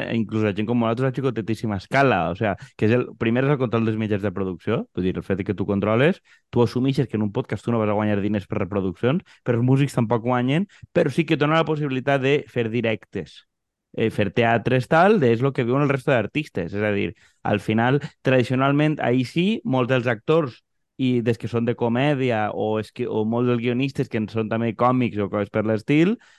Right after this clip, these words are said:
eh, tenen les seves pròpies funcions de teatre o les seves pròpies funcions de, de comèdia o de lo que siga i els permet tindre fonts d'ingressos alternatives, en lo qual tenen més poder de negociació. Jo crec que té sentit que tu vagis movent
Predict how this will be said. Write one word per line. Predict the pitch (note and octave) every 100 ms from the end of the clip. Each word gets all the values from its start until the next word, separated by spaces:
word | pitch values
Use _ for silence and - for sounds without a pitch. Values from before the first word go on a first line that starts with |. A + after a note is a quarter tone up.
| _
eh, | - C3 B2 A#2+ A#2+ A#2
tenen | C3 C3
les | C3
seves | B2
pròpies | B2+ A#2 A2+
funcions | A#2+ A#2
de | A2 A2
teatre | A#2+ B2 C#3 - B2 A#2 G#2 - - _
o | B2 A#2+ A#2+
les | A2+
seves | A#2 A2 -
pròpies | A#2 B2 A2
funcions | B2+ A#2 B2+ B2+ B2 A#2
de, | B2 A#2+ A#2+ A#2 _ _ -
de | A#2+ A#2
comèdia | B2+ B2+ C#3+ C#3+ C3
o | A2+
de | A#2
lo |
que | A2+ A#2+
siga | D3 D#3+ G3 -
i | C#3+ B2+
els | G#2
permet | - A2+ A#2 -
tindre | C3+ D#3
fonts | C#3 A2
d'ingressos | B2 A#2+ A2+ C#3
alternatives, | C#3 C#3 G#2+ C3+ F3+ A2+ -
en | G#2
lo | G2+
qual | A2 A#2+ C#3 _ _ C#3+
tenen | D3 D#3+
més | D#3+ -
poder | B2+ A#2
de | A2
negociació. | G#2 G2 G2 F2+ D3 E3 _ _
Jo | G2
crec | F#2+ F#2
que | G2
té | F#2+
sentit | G#2+ G2 C3+ C#3
que |
tu | G#2
vagis | G2 F#2+ G2+
movent | G#2+ A2+